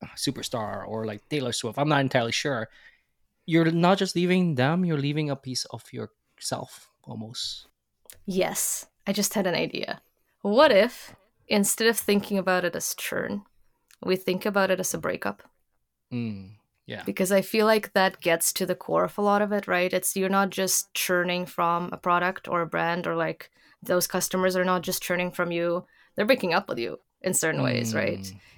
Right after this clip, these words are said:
Speaker 2: And as with breakups, people might get back, right? Often you
Speaker 1: Right.
Speaker 2: break up with somebody and people do come back. That can happen, but sometimes they don't. And no matter what happens, in either case, there's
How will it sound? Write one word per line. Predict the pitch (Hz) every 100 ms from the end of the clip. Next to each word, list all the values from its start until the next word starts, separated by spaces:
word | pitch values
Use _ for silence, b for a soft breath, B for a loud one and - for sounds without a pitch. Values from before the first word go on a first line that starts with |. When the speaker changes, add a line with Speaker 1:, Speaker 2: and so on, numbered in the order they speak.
| b
Speaker 2:
And | 202 202
as | 240 -
with | -
breakups, | - 240 - 196 -
people | 214 202
might | 190 190
get | 190 165
back, | - - - - -
right? | - 175 185 208 -
Often | 180 - 180 185
you | 180
Speaker 1:
Right. |
Speaker 2:
break | 170 165 165
up | 156
with | 170
somebody | - - 165 175
and | -
people | - 170 202
do | 277
come | 330 190
back. | 226 190 185
That | - 180
can | 208
happen, | 208 - 202 233 247 B B -
but | -
sometimes | 220 214 196 180
they | 170
don't. | 165 214 220 214 220 - - b b b
And | - 202
no | 208
matter | 202 208 202 185
what | 185
happens, | - 269 320 320 190 208 208
in | - 196
either | 226 220 208
case, | 233 226
there's | - 190 185 - - -